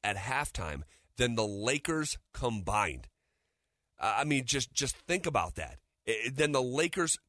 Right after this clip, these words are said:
combined. That is uncanny. And at the half, uh, he became the second player, Jokic did. Jokic became the second player, uh, to have fi-, uh, uh, fifteen or more points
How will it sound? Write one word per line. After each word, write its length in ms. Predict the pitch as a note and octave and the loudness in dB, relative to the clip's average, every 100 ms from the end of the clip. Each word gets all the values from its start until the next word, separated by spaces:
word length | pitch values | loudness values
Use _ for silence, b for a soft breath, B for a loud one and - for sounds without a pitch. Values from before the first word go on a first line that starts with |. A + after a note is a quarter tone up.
| - | -8
combined. 760 | - C3+ A2 C3+ G#3+ A#2+ C#2+ - _ _ _ _ _ - | -2 0 2 2 4 0 -4 -18 _ _ _ _ _ 0
That 180 | E3+ | 4
is 200 | F3 D3+ - | 4 2 2
uncanny. 840 | C#3 C3+ A#2+ - D#3+ G#3 D3 C#2+ - _ _ _ - | 2 2 0 -2 2 2 0 -4 -14 _ _ _ 0
And 340 | C#3+ C#3 A#2+ - | 4 4 2 -2
at 240 | D3 F3+ - | -2 -2 -2
the 80 | C3 | -2
half, 580 | C3 D#3+ D#3+ G2+ - - _ _ _ | 0 2 2 0 -6 -16 _ _ _
uh, 220 | - B2 A2+ | 2 4 4
he 160 | B2+ | 2
became 400 | D#3+ E3+ E3+ D#3 | 0 -2 -2 0
the 80 | B2 | 2
second 480 | - - F3 F#3 E3+ | 4 4 2 0 2
player, 320 | - C#3+ G2+ | 6 6 4
Jokic 420 | G2+ C#3 C#3+ A2+ | 4 2 2 -4
did. 220 | - D#2+ | -2 -2
Jokic 320 | F2 B2+ E3+ - | 2 0 0 -4
became 300 | D3+ C#3+ G#2+ | -2 -2 0
the 60 | |
second 540 | F2 - D#3+ - F#3 - | 2 4 2 0 -4 -2
player, 460 | - C3+ G2 G1+ - b b b b b b | 2 2 0 -4 -16 b b b b b b
uh, 280 | A2+ A#2 G#2 | 2 4 4
to 180 | - D3+ | 2 0
have 200 | C3+ B2 | 2 0
fi-, 300 | - - F3+ - | -2 2 2 2
uh, 100 | A#2 - | -6 -4
uh, 120 | F#2+ F#2+ | -8 -6
fifteen 640 | - F#3+ - - F3 F3 - _ | 0 0 0 -2 0 0 -2 _
or 120 | B2 | 0
more 200 | B2+ B2+ | 2 4
points 460 | A2 - D3+ D#3+ - | 4 2 2 2 0